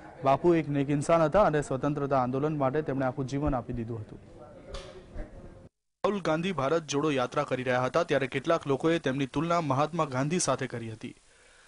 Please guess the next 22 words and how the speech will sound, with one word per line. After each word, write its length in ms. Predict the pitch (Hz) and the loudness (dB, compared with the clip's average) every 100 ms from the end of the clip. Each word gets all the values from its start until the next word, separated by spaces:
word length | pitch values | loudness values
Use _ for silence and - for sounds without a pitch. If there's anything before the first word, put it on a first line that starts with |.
| - - - | -20 -20 0
જે 140 | 147 | 2
બાદ 220 | 196 233 | 4 4
રાહુલ 200 | 202 196 | 6 4
ગાંધીએ 300 | 196 185 202 | 4 4 4
પાર્ટી 300 | 208 143 143 | 4 4 2
કાર્યકર્તાઓને 640 | 175 143 143 143 165 175 170 | 2 2 2 2 2 2 2
સલાહ 260 | - 131 151 | 0 2 2
આપતા 200 | 143 151 | 2 0
કહ્યું 220 | 143 135 165 | 2 0 0
કે 120 | 160 | 0
તેની 240 | 139 135 | 0 -2
તુલના 320 | 131 139 156 151 | 0 0 0 0
અન્ય 140 | 139 | 0
કોઈ 200 | 135 151 | 0 0
સાથે 260 | 160 139 156 | 0 0 -2
થવી 260 | 147 127 131 | -4 -4 -4
જોઈએ 260 | 123 117 | -4 -4
નહીં. 200 | 117 110 - _ - - _ - - | -6 -10 -14 _ -20 -20 _ -20 -8
રાહુલ 240 | 135 147 165 | 0 2 4
ગાંધીએ 360 | 170 170 190 | 4 4 4
સલાહ 280 | 180 160 165 | 2 2 4
આપતા 220 | 165 180 | 2 2